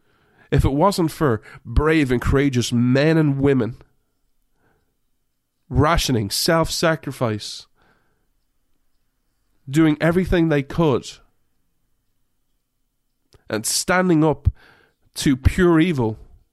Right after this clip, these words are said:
if it wasn't for them, we wouldn't be here today. If it wasn't for those brave men and women,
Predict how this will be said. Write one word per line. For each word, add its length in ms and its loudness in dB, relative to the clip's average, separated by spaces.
if 140 2
it 100 0
wasn't 440 2
for 420 2
them, 420 -4
we 240 2
wouldn't 520 0
be 180 0
here 220 4
today. 420 -4
If 100 0
it 100 2
wasn't 360 2
for 100 0
those 200 2
brave 460 0
men 300 2
and 220 0
women, 320 0